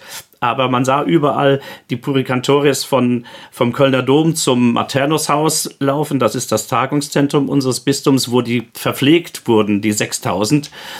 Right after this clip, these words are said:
Und, äh, so war die, die ganze Innenstadt war froh, in, äh, mitten im Sommer einfach eine sehr freudige Atmosphäre.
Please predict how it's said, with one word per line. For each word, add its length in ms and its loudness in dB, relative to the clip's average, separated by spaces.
Und, 400 0
äh, 200 2
so 240 0
war 140 2
die, 140 -2
die 180 -6
ganze 320 -2
Innenstadt 640 -2
war 360 -2
froh, 520 0
in, 420 4
äh, 280 2
mitten 440 0
im 160 2
Sommer 400 0
einfach 380 -2
eine 120 4
sehr 260 2
freudige 600 0
Atmosphäre. 560 -4